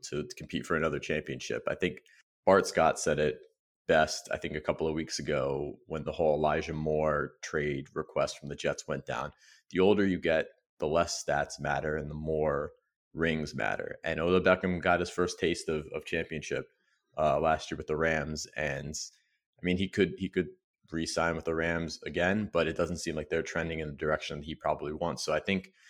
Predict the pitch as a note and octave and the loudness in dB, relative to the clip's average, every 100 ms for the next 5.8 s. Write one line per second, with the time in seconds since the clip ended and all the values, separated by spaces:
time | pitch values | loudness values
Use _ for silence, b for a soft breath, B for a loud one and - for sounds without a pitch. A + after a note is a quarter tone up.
0 | b b - G2 - G#2 F#2+ F#2 E2 E2+ | b b -2 -2 2 2 2 2 0 -2
1 | - F2 F2+ E2+ D2+ - _ _ E2 D#2 | -2 -2 0 0 -2 -4 _ _ -8 -6
2 | - - - E2+ - F#2 E2+ F2 - F2+ | -8 -12 -12 -10 -4 -2 -2 -4 0 0
3 | D2+ - D#2 D#2+ D2 D2 D2 D2+ E2 D#2 | 0 0 0 0 -2 -4 -2 0 0 0
4 | D2 C#2 D2 - D#2 D2+ D2+ - - G2 | 0 0 -4 -6 -6 -6 -6 -10 -4 -4
5 | F#2+ G#2 G#2+ G#2 G2+ A2+ A#2+ | -2 -4 0 2 2 -2 -4